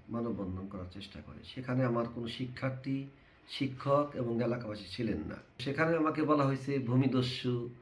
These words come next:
মাদকসেবী, মাদক বিক্রেতা। সালিশ বিচার করে আমি কোটি কোটি টাকা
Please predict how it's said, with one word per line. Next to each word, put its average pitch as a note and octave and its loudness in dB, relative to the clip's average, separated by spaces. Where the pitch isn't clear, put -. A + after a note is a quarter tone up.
মাদকসেবী, B2 6
মাদক B2+ 4
বিক্রেতা। A2 2
সালিশ C#3 -2
বিচার C3+ -2
করে B2+ -2
আমি B2+ 4
কোটি D#3 0
কোটি C3+ -4
টাকা A#2 0